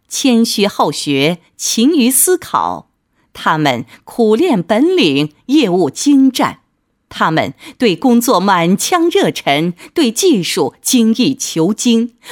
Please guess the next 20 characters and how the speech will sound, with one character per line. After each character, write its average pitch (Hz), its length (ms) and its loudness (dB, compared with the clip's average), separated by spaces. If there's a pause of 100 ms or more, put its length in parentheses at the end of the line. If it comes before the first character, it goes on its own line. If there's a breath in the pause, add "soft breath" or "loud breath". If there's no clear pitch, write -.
(120 loud breath)
不 208 160 0
断 143 280 0 (100)
更 320 220 2
新 294 260 2
知 330 200 2
识， 147 360 -2 (180)
始 202 460 0
终 330 340 2
追 359 340 2
求 175 280 -2
卓 143 200 -2
越。 160 320 -4 (540)
因 202 220 2
而 143 220 0 (180 loud breath)
个 359 180 0
个 175 320 0
出 392 340 0
类 370 200 2
拔 190 260 -2
萃， 156 460 -2